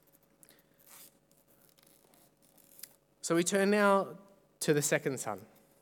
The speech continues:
Absalom. And the first half of our chapter began with love and finished with hatred. We don't have to wait long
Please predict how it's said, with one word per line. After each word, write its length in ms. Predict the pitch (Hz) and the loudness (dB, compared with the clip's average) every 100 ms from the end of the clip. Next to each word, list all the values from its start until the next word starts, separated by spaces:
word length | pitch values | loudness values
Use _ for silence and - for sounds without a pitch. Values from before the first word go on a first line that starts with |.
| _ - | _ -4
Absalom. 540 | 127 127 - 101 98 107 - - - _ _ - _ _ _ _ _ _ _ _ _ _ _ - - - - | 0 0 -2 -6 -8 -14 -20 -20 -20 _ _ -20 _ _ _ _ _ _ _ _ _ _ _ -20 -20 -20 -6
And 100 | 170 | 2
the 40 | 170 | 4
first 380 | 170 196 202 - | 8 6 6 2
half 200 | 202 190 | 2 4
of 80 | |
our 120 | 180 165 | 2 2
chapter 400 | - 185 180 151 | 2 0 2 -2
began 440 | 139 147 160 170 | 2 2 4 2
with 200 | 160 139 | 0 0
love 420 | 135 143 202 - - - _ _ - | 2 2 0 -10 -20 -20 _ _ -10
and 180 | 143 143 | -4 -2
finished 400 | - 175 175 - | 2 4 4 2
with 140 | 156 - | -2 -2
hatred. 420 | 156 160 131 98 - - - _ _ _ _ _ _ _ _ _ - - - - - - - | -4 -4 -6 -8 -12 -20 -20 _ _ _ _ _ _ _ _ _ -20 -20 -20 -20 -20 -6 6
We 80 | |
don't 140 | 190 196 | 6 8
have 160 | 202 202 | 6 8
to 100 | 185 | 8
wait 340 | 160 170 170 | 10 8 6
long 640 | 147 147 143 127 147 175 | 6 8 8 4 0 -4